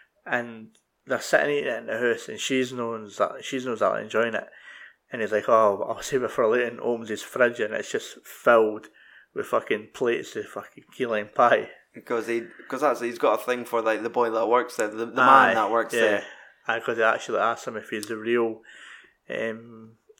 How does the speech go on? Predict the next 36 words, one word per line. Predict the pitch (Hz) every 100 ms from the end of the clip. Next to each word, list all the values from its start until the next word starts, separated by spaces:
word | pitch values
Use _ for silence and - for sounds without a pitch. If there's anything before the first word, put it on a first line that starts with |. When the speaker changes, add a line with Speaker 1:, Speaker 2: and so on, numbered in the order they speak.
| -
Speaker 1:
oh, | 131 135 135
what's | 139 139
the | 135
name | 127
of | 131
the | 120 117 -
fucking, | - - 127 120 113 107 _ _ _ _ _ _ _ - _
the | 127
diner? | 123 123 131 135 120 - - _ _ _ _ _ _ _
It's | -
like, | - - _ _
it's | -
like | - - 135
Doug's | 135 135 127
Diner | 120 131 127 120
or | 117 117
something, | - 123 120
Speaker 2:
Right, | 117 120 113
Speaker 1:
or | 113
Speaker 2:
okay. | 120
Speaker 1:
something | 131 117 117
like | 117 -
that. | 113 101 -
Speaker 2:
Aye. | 139 113 - - - _ -
Speaker 1:
And | 117
he | 117
asks | 120 127 - -
him | 123 117
if | 107
he's | 131 123 117
the | 110
real, | 117 117 110 110 - - _ _ _ -
Speaker 2:
The |
Speaker 1:
like, | 120
Speaker 2:
real | 123 120
Doug. | 127 120